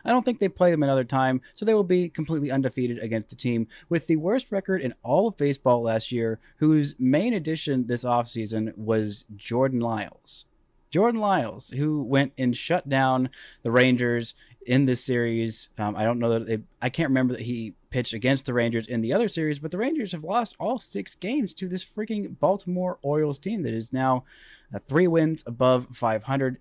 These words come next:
still fourth placed in the A L East. They are above the Boston Red Sox that are absolutely <laughs> tumbling out of the playoff picture. At one point,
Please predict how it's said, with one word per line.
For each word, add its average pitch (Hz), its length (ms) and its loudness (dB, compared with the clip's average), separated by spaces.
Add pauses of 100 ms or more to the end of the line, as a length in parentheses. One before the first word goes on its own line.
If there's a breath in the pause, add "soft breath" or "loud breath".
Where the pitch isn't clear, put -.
still 175 340 -2
fourth 208 440 -4
placed 131 420 0 (160)
in 135 80 0
the 123 160 0
A 120 80 2
L 113 140 2
East. 113 240 -4
They 123 180 2
are 123 220 -2 (260)
above 139 560 2 (300)
the 113 80 -6
Boston 135 520 0
Red 135 220 0
Sox 113 300 -2
that 110 120 -4
are 113 160 -4
absolutely 127 680 -2
<laughs> - 80 -20
tumbling 170 580 0
out 127 300 0
of 117 180 -2
the 107 80 -10
playoff 110 380 -6 (100)
picture. 110 480 -6 (260 loud breath)
At 110 140 -2
one 139 160 2
point, 127 400 -2